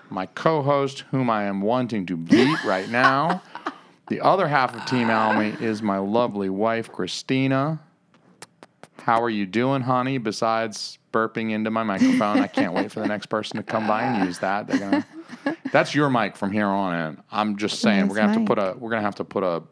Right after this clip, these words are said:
Speaker 1: a, a, a C on it for Christina, 'cause
Speaker 2: Honey.
Speaker 1: if you're gonna be burping into the thing and we're having strangers over to record
Speaker 2: Burping
Speaker 1: podcasts.
Speaker 2: is a natural bodily function. It's just a release
Speaker 1: Mm.
Speaker 2: of gas.
Speaker 1: Okay. Yeah,
Speaker 2: So
Speaker 1: so
Speaker 2: everybody burps.
Speaker 1: Yeah.
Speaker 2: It's healthy to burp.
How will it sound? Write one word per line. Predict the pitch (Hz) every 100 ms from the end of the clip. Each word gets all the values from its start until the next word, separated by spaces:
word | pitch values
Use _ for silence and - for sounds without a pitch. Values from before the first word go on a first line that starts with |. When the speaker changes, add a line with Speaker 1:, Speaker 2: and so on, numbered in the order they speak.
| _ _ _
Speaker 1:
a, | 104
a, | 82 101 90 104 104
a |
C | - - 120 104
on | 87
it | 85 76
for | 95
Christina, | - 90 - 98 87
'cause | - 90 285
Speaker 2:
Honey. | 269 208 180 180 - _
Speaker 1:
if | - 113
you're |
gonna | 156 175
be |
burping | 120 120 143 143
into | 117 101
the | 92
thing | 90 107 101
and | 101
we're | 107
having | 110 104 95
strangers | - 110 110 95 95
over | 92 90
to | 87 85
record | 95 - 95
Speaker 2:
Burping | 82 247 - 320
Speaker 1:
podcasts. | 320 285
Speaker 2:
is | 302
a |
natural | 269 240 233 262
bodily | 226 208 214 220 214
function. | - 202 214 - 180
It's | - 196 -
just | 196 -
a |
release | 202 202 196 190 180
Speaker 1:
Mm. | 175 185
Speaker 2:
of | 180
gas. | 165 - 190 - - - -
Speaker 1:
Okay. | 113 - 85 87 - _ _ _
Yeah, | 107 120
Speaker 2:
So | 220 208 196
Speaker 1:
so | 190 180 190
Speaker 2:
everybody | 190 214 226 226 226
burps. | 196 175 - - - - _ _ _
Speaker 1:
Yeah. | - 120 87
Speaker 2:
It's | 90
healthy | - 233 -
to | 180
burp. | 185 -